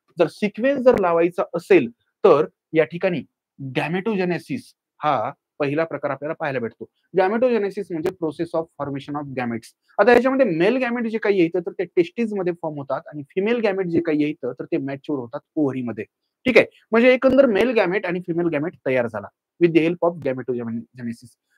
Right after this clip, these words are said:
आता याच्यानंतर काय असणार? तर याच्यानंतर असणार insemination. ह्युमनच्या बाबत जर बोलायला गेलं, तर जे sperms असतात, तर ते through vagina त्या ठिकाणी त्या ओव्हम पर्यंत जात असतात आणि त्याच्यानंतर ही जी process आहे ना, त्या ठिकाणी insertion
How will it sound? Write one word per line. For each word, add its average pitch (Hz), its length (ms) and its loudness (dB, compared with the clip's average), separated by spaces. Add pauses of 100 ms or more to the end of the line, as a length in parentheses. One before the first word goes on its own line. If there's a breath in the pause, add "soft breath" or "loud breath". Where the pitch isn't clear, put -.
(120)
आता 330 80 4
याच्यानंतर 277 600 4
काय 233 180 4
असणार? 175 420 2
तर - 360 -4
याच्यानंतर 165 640 -2
असणार 170 300 -2 (100)
insemination. 131 640 -4 (920)
ह्युमनच्या 185 480 0
बाबत 214 240 4
जर 202 100 2
बोलायला 156 340 0
गेलं, 156 340 -2
तर - 360 -8
जे 233 120 0
sperms 294 520 2
असतात, 156 420 -4 (100)
तर 156 80 -6
ते 147 260 0
through 175 400 -4
vagina 160 400 0
त्या - 340 -14
ठिकाणी 151 360 -4
त्या - 400 -6
ओव्हम 160 340 -2
पर्यंत 165 320 -6
जात 139 220 -4
असतात 156 260 -6 (100)
आणि 147 160 -12
त्याच्यानंतर 139 720 -4
ही 180 240 -10
जी 214 80 -2
process 202 400 0
आहे 269 100 0
ना, 180 120 -2 (460 soft breath)
त्या 131 240 -6
ठिकाणी 156 440 -2 (100)
insertion 185 460 -4